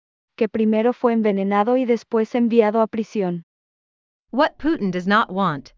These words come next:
Speaker 2: but will be almost impossible to avoid sitting in front of Biden, is a wake-up call on human rights, which includes the case of Alexei Navalny, the main opposition leader, who was first poisoned and then sent to prison.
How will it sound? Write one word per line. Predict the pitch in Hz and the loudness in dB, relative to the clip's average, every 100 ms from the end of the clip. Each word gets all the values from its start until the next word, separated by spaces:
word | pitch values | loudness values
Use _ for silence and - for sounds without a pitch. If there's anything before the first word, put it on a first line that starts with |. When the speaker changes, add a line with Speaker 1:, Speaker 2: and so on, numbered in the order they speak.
| - | -6
Speaker 2:
but | 214 | -2
will | 226 | 0
be | 220 247 | 0 0
almost | 262 311 285 254 | 2 0 -2 -4
impossible | 202 208 214 - 165 | -4 -2 -2 -4 -8
to | 156 185 | -6 -4
avoid | 170 202 214 | -2 -2 -4
sitting | - 269 233 | -4 -4 -2
in | 180 | -2
front | 165 220 220 | -4 -4 -4
of | 208 | -2
Biden, | 185 160 147 143 - _ _ - | -2 -2 -4 -12 -14 _ _ -4
is | 226 | 0
a | 220 | 2
wake-up | 294 339 208 - | 0 0 -4 -2
call | 196 180 185 | 0 0 0
on | 185 | -2
human | 208 254 240 | 0 2 2
rights, | 214 190 147 _ _ _ - | 0 -2 -6 _ _ _ -8
which | 220 | -4
includes | 220 214 294 311 247 | -4 -4 -2 -4 -4
the | 190 | -8
case | 196 202 202 | -4 -4 -4
of | 185 | -2
Alexei | 185 220 - 175 | -2 -2 -4 -4
Navalny, | 170 165 160 156 151 - _ | -2 -4 -4 -6 -8 -14 _
the | - | -2
main | 196 214 226 | 0 0 0
opposition | 196 190 190 196 - 170 | -2 -2 -6 -6 -6 -6
leader, | 175 170 147 147 _ _ | -4 -4 -6 -10 _ _
who | 226 | -2
was | 202 - | -2 -2
first | 277 302 - | -2 -2 -4
poisoned | 269 254 165 147 - - | -2 -2 -2 -10 -12 -6
and | 190 190 | -2 0
then | 190 202 | 0 0
sent | - 240 | -2 -4
to | 240 | -6
prison. | - 233 160 147 | -4 -4 -4 -10